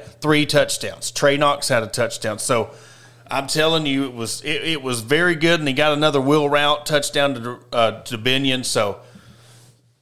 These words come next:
th-, this is one of the most complete games on the offensive side you've seen. It's what we've wanted. But now if we go into the bye week, let's get some of these defenders healthy. Let, let, let's get them going, and, and you got a next game up.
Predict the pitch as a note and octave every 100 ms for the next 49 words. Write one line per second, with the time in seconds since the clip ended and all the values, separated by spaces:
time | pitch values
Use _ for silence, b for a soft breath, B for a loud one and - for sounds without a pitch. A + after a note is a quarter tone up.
0 | _ _ _ A#2+ F#3 F3 F#3+ A#3+ G#3+ G#3+
1 | G3 F#3+ F#3+ F#3 E3 G3 F#3 F3+ E3 C#3+
2 | C3 D3 D3 B2+ - D3+ D3 C3+ A2+ D3+
3 | D3+ F2+ G2+ - A#2+ A2+ A#2+ A#2+ C#3 G2
4 | - G#2+ G#2+ A#2 A#2 C#3 C3+ B2 C#3 D3+
5 | C3 C3 C#3 C#3 C#3+ A#2 B2 - C#3+ B2+
6 | C#3+ C3 C3 A#2+ A2+ C3+ C3 C3 B2 -
7 | - - - C#3+ D3 E3 F#3 E3 - A2+
8 | A#2+ B2 B2 B2 A#2 A2+ - D3 D3 C#3
9 | C#3+ B2+ C3+ D3+ D3 A2+ G#2+ G#2+ G#2+ G#2+
10 | B B B B B B _ _ _ _
11 | _ - _ _ _ _ _ F#2+ G#2 A2+
12 | A2+ A#2+ A#2+ C#3 C3 C#3 D#3 -